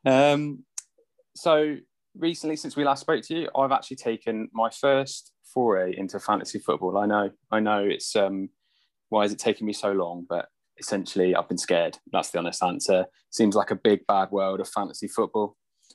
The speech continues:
And, um, I got dragged into two or three, and a good friend of ours, Paul, on, uh, Outside the Huddle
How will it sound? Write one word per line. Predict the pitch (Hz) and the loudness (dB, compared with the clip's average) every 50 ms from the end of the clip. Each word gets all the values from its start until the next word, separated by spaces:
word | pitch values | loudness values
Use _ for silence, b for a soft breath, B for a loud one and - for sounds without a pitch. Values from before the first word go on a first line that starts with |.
| b _ | b _
And, | 110 107 101 101 101 | -4 -4 -2 -2 0
um, | 101 98 98 98 98 98 95 - _ _ - | 0 0 0 -2 -4 -10 -12 -14 _ _ -10
I | 110 | -6
got | - 92 - _ _ _ _ | -6 -6 -6 _ _ _ _
dragged | - 113 104 101 - | 2 2 2 2 0
into | - 101 101 - - 104 98 98 98 | -6 -8 -8 -6 -4 -4 -2 -2 -4
two | 98 - - 107 101 | -6 -6 -2 -2 -2
or | 98 | -2
three, | - - - 107 101 101 101 | -2 -2 0 2 4 4 2
and | 98 98 98 95 - _ _ _ _ _ _ _ _ - | 2 0 -4 -6 -8 _ _ _ _ _ _ _ _ -6
a | 104 | 2
good | 104 117 104 | 2 2 2
friend | - - 107 104 104 | 4 2 4 4 4
of | 98 | 4
ours, | 104 104 104 101 - _ _ | 4 4 4 2 -2 _ _
Paul, | - 110 107 110 113 110 101 | -2 0 0 0 0 -2 -2
on, | 98 98 98 | -4 -4 -4
uh, | 98 98 98 - - - | -6 -6 -6 -6 -8 -8
Outside | 110 107 95 - - 98 95 | -8 -8 -8 -6 -6 -6 -2
the | - 95 | -2 -2
Huddle | 95 104 98 104 98 95 92 92 | 0 0 0 2 2 0 0 -4